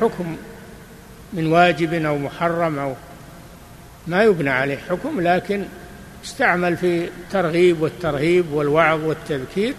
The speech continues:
لا بأس بذلك، بشرط ألا يكون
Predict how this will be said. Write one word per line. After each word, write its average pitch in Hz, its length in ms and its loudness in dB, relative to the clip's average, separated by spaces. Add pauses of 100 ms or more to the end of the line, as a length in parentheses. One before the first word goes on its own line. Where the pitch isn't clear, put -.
(720)
لا 160 160 4
بأس 165 300 0
بذلك، 180 580 0 (400)
بشرط 214 380 2 (1200)
ألا 214 340 6
يكون 190 580 2